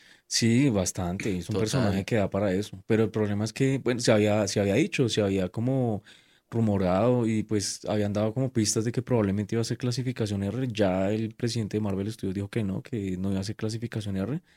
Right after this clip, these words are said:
Speaker 2: Exacto.
Speaker 1: Se perdió por ese lado, que la gente tenía mucho miedo cuando Marvel compró otra vez los derechos de varios personajes de Fox, que hicieran lo mismo con Deadpool, que lo dañaran, eh, de esa forma. Pues hasta el momento dijeron que no, que iba a seguir igual,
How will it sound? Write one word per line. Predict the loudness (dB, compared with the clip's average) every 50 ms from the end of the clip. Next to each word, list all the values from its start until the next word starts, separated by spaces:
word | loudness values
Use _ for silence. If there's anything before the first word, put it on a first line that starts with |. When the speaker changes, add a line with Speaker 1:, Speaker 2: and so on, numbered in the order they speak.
| _ _ -20
Speaker 2:
Exacto. | -18 -12 -6 -2
Speaker 1:
Se | 2 2 2
perdió | 4 2 2 2 2 0 0
por | 0 0
ese | 0 0 2 2
lado, | 2 2 2 2 0 -2 -6 _ _ _ _ _ _ _
que | 2 4
la | 4 4
gente | 4 2 0 0
tenía | 2 2 2
mucho | 2 0 0 0 0
miedo | 2 2 2 2
cuando | 0 0 0 0 0 0 0
Marvel | 0 0 0 0 -2 -2
compró | -2 -4 -4 -2 -2 -2 0 0 -2 -4 -6 -6 -6
otra | -6 -4 -2 0 0
vez | 0 0 0
los | -2 -2
derechos | 0 0 -2 -2 -4 -2 -2 0
de | 0
varios | 0 0 -2 -2
personajes | -4 -4 -4 -2 -2 -2 -2 -2
de | -4 -4
Fox, | -4 -4 -6 -6 -6 -6
que | -4 -4
hicieran | -2 -2 -2 -2 -2
lo | -2 -2
mismo | -2 -2 -4 -4
con | -4 -4 -2 -2
Deadpool, | 0 -2 -2 -2 -4 -8 -6
que | -4 -4 -4
lo | -2 -2
dañaran, | -4 -4 -4 -4 -4 -4 -4 -4
eh, | -4 -4 -4 -4
de | -2 -4
esa | -4 -4 -4 -6
forma. | -4 -2 -2 -2 -2 -4 -6 -10 _ _ _ _ _ _ _ _ _ _
Pues | -2 -2 0 0
hasta | 0 0 -2
el | -2
momento | 0 0 0 -2 -2 -2 0
dijeron | 0 0 -2 -2
que | -2 -2
no, | -2 -2 -4
que | -4 -2 -2
iba | -2
a | -2
seguir | -2 -2 -2 -2 -2
igual, | -2 -2 -2 -2 -2 -4